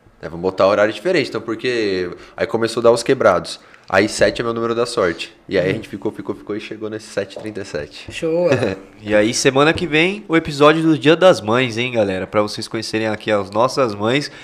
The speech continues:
Speaker 3: que vão falar como é que foi essas loucuras pelo lado de mãe, né? Que tem uma visão diferente, né?
Speaker 2: Com
Speaker 3: Loucura
Speaker 2: certeza.
Speaker 3: de abrir um negócio.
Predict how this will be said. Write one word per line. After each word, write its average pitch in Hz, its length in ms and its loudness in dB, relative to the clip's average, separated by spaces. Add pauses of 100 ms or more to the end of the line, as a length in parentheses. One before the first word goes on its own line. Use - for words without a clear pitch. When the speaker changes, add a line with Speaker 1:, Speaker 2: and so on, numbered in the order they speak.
(180)
Speaker 3:
que - 140 -6
vão 131 160 4
falar 143 360 8
como 151 140 -4
é 147 60 2
que 143 80 -14
foi - 180 2
essas 135 220 0
loucuras 139 340 2
pelo 143 220 6
lado 147 240 6
de 156 140 -4
mãe, 131 260 0
né? 127 100 2
Que 131 60 -2
tem - 100 -2
uma 120 120 0
visão 120 240 -4
diferente, 120 520 -4
né? 113 120 -2
Speaker 2:
Com 117 60 2
Speaker 3:
Loucura 131 340 4
Speaker 2:
certeza. 123 100 10
Speaker 3:
de 127 80 8
abrir 123 220 6
um 131 80 4
negócio. 123 760 8